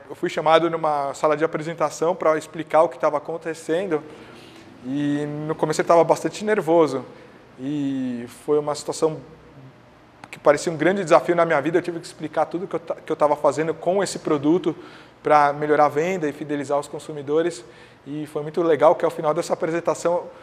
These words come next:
uma pessoa que tava bastante irritada no começo, gostou bastante do meu trabalho, do que eu tava fazendo, e acabei sendo convidado pra ir pra Espanha fazer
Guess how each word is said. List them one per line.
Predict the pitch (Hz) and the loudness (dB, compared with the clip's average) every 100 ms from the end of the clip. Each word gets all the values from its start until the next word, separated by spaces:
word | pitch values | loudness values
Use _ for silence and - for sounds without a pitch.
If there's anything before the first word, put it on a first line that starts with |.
| - - 156 - - | -20 -20 -20 -18 -8
uma | 151 | -6
pessoa | 147 - 156 | -4 -4 -6
que | 160 | 0
tava | 160 151 | 2 4
bastante | 143 147 170 160 175 170 - | 4 0 -2 -6 -6 -8 -6
irritada | 160 170 151 170 170 | -6 2 8 8 8
no | 160 | 4
começo, | 165 151 160 175 175 160 | 0 0 0 -2 -6 -2
gostou | 165 160 | -2 2
bastante | 165 160 165 185 | 2 4 2 0
do | 160 | -2
meu | 160 | -2
trabalho, | 156 151 139 151 165 | 2 4 6 6 6
do | |
que | 160 | 0
eu | 160 | 2
tava | 151 151 | 4 4
fazendo, | 147 143 160 | 2 0 0
e | |
acabei | 156 143 156 | 2 2 2
sendo | 165 156 | -2 -2
convidado | 160 147 147 160 | 0 4 4 4
pra | 160 | 4
ir | 156 | 2
pra | 160 | 4
Espanha | 151 - 151 160 165 | 0 0 2 2 2
fazer | 160 139 156 | 0 2 0